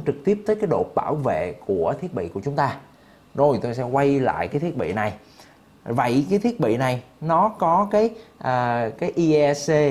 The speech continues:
sáu một không không không gạch bốn gạch năm, à, là như thế nào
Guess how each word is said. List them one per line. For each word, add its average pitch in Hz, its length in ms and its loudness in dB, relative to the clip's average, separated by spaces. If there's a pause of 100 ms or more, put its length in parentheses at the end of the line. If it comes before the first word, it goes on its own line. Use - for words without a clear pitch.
(140)
sáu 196 460 0 (100)
một 110 340 0
không 147 160 0
không 135 180 0
không 139 300 0 (100)
gạch 104 160 -6
bốn 165 160 0
gạch 165 140 -4
năm, 127 240 -2 (460)
à, 95 200 -6
là 104 100 0
như 135 200 4
thế 160 120 2
nào 135 260 2